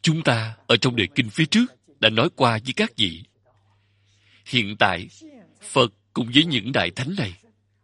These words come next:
xem thấy thế giới ta bà có một loại chúng sanh. Cơ duyên thành Phật đã chín mùi rồi.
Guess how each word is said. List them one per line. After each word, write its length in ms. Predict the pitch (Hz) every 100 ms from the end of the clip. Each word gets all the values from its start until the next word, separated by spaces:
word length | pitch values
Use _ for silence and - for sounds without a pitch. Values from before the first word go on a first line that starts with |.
| _ _
xem 320 | - 143 123
thấy 260 | 127 135 185
thế 120 | 175 147
giới 160 | 175
ta 200 | - 143
bà 300 | 127 101 87 - _ _ - _ _ _ -
có 100 | 175
một 260 | 127 -
loại 220 | 107 - 87
chúng 220 | 131 156 202
sanh. 200 | 131 107 - _ - 196 - _ _ _ _ _ _ _ _ _ _ -
Cơ 240 | 156 143 123
duyên 360 | 139 135 131 123
thành 240 | 131 92
Phật 280 | - 113 92 _ _ -
đã 360 | 113 95 85 127 -
chín 220 | 156 202
mùi 200 | 143 104
rồi. 200 | 110 92